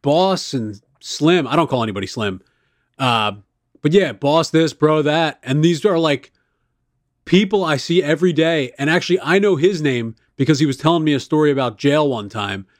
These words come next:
And he was like, he comes up to me and he says, "Hey, Vargas." And I was like, "Okay, his name's Vargas." And I just remembered that. But he was never like, "My name's this."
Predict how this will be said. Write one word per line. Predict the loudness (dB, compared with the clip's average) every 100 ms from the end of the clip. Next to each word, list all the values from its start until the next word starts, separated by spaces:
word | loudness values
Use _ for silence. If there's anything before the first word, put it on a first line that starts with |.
| _ _ _ -2
And | 0
he |
was | 2
like, | 0 -2 _ _ _ _
he | -8
comes | -4 0
up | 0 0
to |
me | -4
and | -4
he | -4
says, | -6 -4
"Hey, | -2
Vargas." | 2 2 2 -4 -10 -18 _ _ _ _ _ _ _ _ _ _ -6
And | 0
I |
was | 0 0
like, | -2
"Okay, | -2 0 -2
his | -2
name's | -4 -2
Vargas." | -2 -2 -6 -14 -4
And | -2
I |
just | -2 0
remembered | 0 2 0
that. | -2 -4
But | -2
he | 0 2
was |
never | 2 0 0
like, | 0
"My | 0
name's | 2 0 0
this." | 0 0 -2 -10